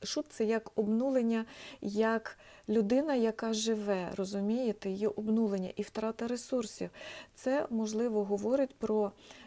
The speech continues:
е, його, м, майбутню ухід із життя,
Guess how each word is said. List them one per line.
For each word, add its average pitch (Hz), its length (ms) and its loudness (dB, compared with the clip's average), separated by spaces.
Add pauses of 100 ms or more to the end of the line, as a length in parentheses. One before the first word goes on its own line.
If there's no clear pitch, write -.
(120)
е, 190 360 -6
його, 226 720 0 (140)
м, 208 680 -4 (640)
майбутню 226 720 0 (2250)
ухід 233 340 -2
із 233 60 0
життя, 226 440 -6